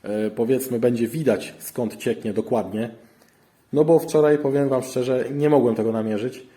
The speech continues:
Auto chodziło chyba z godzinę tutaj na wolnych obrotach. Trochę nim tam gazowałem i tak dalej. No ale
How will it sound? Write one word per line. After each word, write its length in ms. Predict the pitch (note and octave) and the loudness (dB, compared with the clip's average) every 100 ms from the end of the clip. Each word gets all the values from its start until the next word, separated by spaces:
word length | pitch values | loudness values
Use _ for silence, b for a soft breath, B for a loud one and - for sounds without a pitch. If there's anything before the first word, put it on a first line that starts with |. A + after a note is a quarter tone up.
| b b | b b
Auto 260 | C#3+ D3+ D3+ | -2 2 2
chodziło 340 | C3+ B2+ C#3+ | 0 2 2
chyba 220 | C#3 C3+ A#2 | 2 2 0
z 80 | |
godzinę 380 | A#2 A#2+ B2+ B2+ | 0 0 0 -2
tutaj 240 | A#2+ A#2+ A#2 | -2 -4 -2
na 80 | |
wolnych 300 | A2+ C3 B2+ | 0 0 -2
obrotach. 480 | A2+ A2 G#2 A2+ A2+ - B B | -2 -2 0 -4 -6 -16 B B
Trochę 280 | - A3+ G#3+ | -4 0 0
nim 120 | D#3+ | 2
tam 160 | D3+ C3+ | 0 2
gazowałem 580 | B2+ A#2 A2 C3+ C3 B2+ | 2 4 2 4 4 2
i 40 | |
tak 160 | A2+ G2 | -4 0
dalej. 320 | A#2+ B2 B2 - B B B B B - | 0 0 -2 -8 B B B B B -6
No 80 | D3 | 0
ale 560 | D#3 D3+ D3 D3 D3 | 4 6 6 4 -2